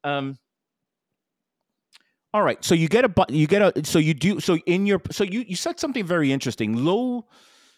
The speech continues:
um, in a young man, even with a negative M R I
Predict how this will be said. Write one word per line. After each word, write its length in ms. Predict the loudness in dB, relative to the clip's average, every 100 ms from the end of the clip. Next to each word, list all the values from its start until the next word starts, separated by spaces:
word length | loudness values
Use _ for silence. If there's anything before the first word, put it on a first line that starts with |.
| _ -4
um, 380 | 0 0 0 -2
in 120 | -2 0
a 40 |
young 500 | 0 2 2 2 0
man, 420 | 0 0 0 -2 -4 -10 -8
even 320 | -2 0 0 0
with 160 | 0
a 60 | -2
negative 640 | -2 0 0 0 -2 -2
M 220 | -2 -2 0
R 180 | 0
I 560 | 0 0 -2 -4 -8 -10